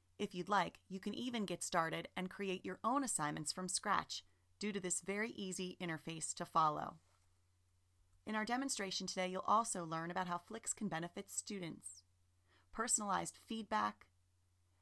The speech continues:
and assignments that can be taken anywhere and anytime that are algorithmically based help students to learn, rehearse, and remember course content.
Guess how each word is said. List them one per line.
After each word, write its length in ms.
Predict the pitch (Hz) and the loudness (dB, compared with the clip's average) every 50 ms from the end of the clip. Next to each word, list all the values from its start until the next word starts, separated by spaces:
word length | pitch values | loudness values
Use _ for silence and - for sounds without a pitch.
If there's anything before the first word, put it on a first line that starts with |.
| _ _ - | _ _ -6
and 380 | - 233 226 208 185 175 185 - - | -4 0 2 2 2 2 0 -4 -6
assignments 500 | - - - 208 202 208 202 190 180 - | -4 0 4 4 6 6 4 2 0 -2
that 140 | - 180 - | -4 -6 -4
can 80 | - 170 | -4 -6
be 80 | 175 | -4
taken 340 | 170 - 180 175 - 170 170 - - | -4 -4 -4 -4 -4 -4 -6 -4 -4
anywhere 480 | 202 214 226 220 202 196 190 185 180 | -4 -2 -2 -2 -2 -2 0 0 -2
and 140 | 175 160 - - | -2 -4 -4 -4
anytime 580 | 180 180 196 196 - - 175 175 165 156 156 156 | -2 -2 -2 -4 -4 -2 0 0 2 2 0 0
that 100 | 156 170 | -2 -2
are 80 | - - | -2 0
algorithmically 760 | - 214 226 208 226 214 220 214 196 214 214 - 208 202 185 | 2 2 2 2 0 -2 -2 -2 -4 -4 -4 -4 -6 -6 -4
based 480 | 208 214 196 180 - - - - - - - - - - - | -4 -4 -4 -4 -6 -8 -12 -18 -18 -18 -20 -20 -20 -20 -8
help 240 | - 196 208 233 - | -2 0 0 0 0
students 380 | - - - 220 208 202 196 - | -2 -4 -4 -4 -4 -4 -4 -6
to 140 | - 170 156 | -6 -8 -6
learn, 480 | 156 165 190 202 208 214 226 240 247 - _ _ _ _ | -2 0 0 2 2 0 -2 -4 -6 -10 _ _ _ _
rehearse, 500 | - 180 175 - - 196 196 208 - - - - | -10 -10 -6 -2 0 0 0 2 0 0 0 0
and 160 | 170 165 165 | -2 -2 0
remember 460 | 156 156 160 160 165 160 156 160 151 | 0 0 0 0 0 0 0 -2 -4
course 320 | - - 190 190 190 - | -4 -4 -2 -2 -2 -4
content. 500 | - - - 175 175 160 - 175 147 143 | -4 -4 -2 -2 -2 -2 -4 -6 -8 -8